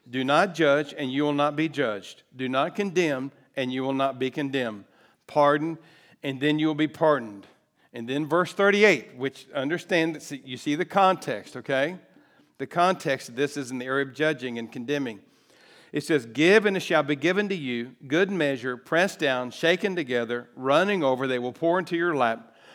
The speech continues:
For by your standard of measure, it will be measured to you in return." So what comes out of you comes back to you in a greater fashion than when it left you. So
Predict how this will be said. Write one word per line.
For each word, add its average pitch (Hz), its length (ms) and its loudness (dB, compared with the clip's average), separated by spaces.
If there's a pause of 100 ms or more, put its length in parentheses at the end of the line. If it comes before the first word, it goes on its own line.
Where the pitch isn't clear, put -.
(120)
For 147 120 0
by 139 240 4
your 180 300 4
standard 190 560 2
of 139 100 2
measure, 151 600 0
it 196 160 4
will 165 100 -6
be 135 100 -2
measured 180 580 -2
to 156 80 -10
you 160 220 -2
in 139 120 -2
return." 143 500 -6 (960)
So 185 160 0
what 190 280 4
comes 190 340 0
out 247 300 6
of 180 100 4
you 160 160 0
comes 175 320 -2
back 190 400 4
to 165 100 -8
you 156 220 -4
in 156 140 -2
a 151 40 0
greater 175 320 2
fashion 156 520 0
than 147 120 0
when 156 200 0
it 160 180 -2
left 226 380 0
you. 98 120 -16 (1040)
So 190 320 6